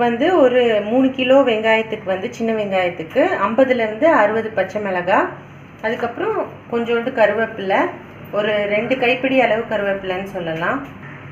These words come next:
பூண்டு வந்து இருபது பல்லு எடுத்துக்கோங்க. அதுக்கப்புறம் உளுந்து வந்து நம்ம ஒரு மணி நேரத்துக்கு முன்னாடி, ஆட்டுறதுக்கு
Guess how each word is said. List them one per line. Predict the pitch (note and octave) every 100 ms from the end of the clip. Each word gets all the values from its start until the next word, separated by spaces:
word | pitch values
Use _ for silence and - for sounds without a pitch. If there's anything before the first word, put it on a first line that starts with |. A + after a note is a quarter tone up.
| - - -
பூண்டு | D#4+ D4+ C#4+
வந்து | A3+ A3+ G#4+ F4
இருபது | B3+ B3+ B3 A#3
பல்லு | A3+ A3+ G#3
எடுத்துக்கோங்க. | F3+ - E3+ E3 E3+ B3+ F4+ - - - - - - - - - - - A#3
அதுக்கப்புறம் | B3 B3 B3 F#4 F4 C4+
உளுந்து | D4+ D#4+ C#4+
வந்து | A3+ A3+ F4+ E4+
நம்ம | B3 A3
ஒரு | A3+
மணி | A3+ A3+
நேரத்துக்கு | A#3 A#3 - A3+
முன்னாடி, | G3+ G3 G#3 G3 G3+
ஆட்டுறதுக்கு | - A#3 G#3+ A#3+